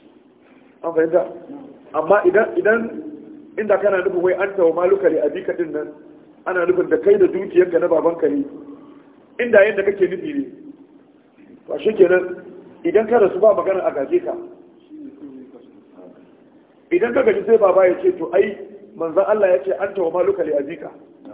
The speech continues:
Da kai da dukiyarka gaba ɗaya na babanka ne. Ba maganar gado.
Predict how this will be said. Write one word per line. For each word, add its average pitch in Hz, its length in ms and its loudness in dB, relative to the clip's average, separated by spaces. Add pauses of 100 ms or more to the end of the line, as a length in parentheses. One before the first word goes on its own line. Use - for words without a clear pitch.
(680)
Da 170 100 -2
kai 226 180 4
da 202 80 4
dukiyarka 196 440 0
gaba 165 220 2
ɗaya 196 80 2
na 202 80 -2
babanka 170 400 0
ne. 135 100 -8 (760)
Ba 233 180 6
maganar 190 320 0
gado. 170 240 -2